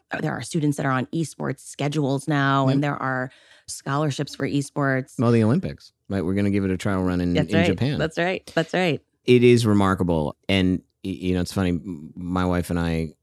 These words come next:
Speaker 2: have, you know, kind of unique television watching habits, but
Speaker 1: Mm-hmm.
Speaker 2: we've sort of stumbled into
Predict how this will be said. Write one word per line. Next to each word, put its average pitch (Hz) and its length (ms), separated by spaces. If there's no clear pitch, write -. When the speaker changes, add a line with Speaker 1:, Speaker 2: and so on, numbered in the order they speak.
Speaker 2:
have, 80 240
you 82 240
know, 73 80
kind 85 200
of 78 80
unique 80 520
television 80 420
watching 78 320
habits, 76 380
but - 100
Speaker 1:
Mm-hmm. 82 100
Speaker 2:
we've 82 100
sort 95 180
of 90 120
stumbled 92 760
into 85 640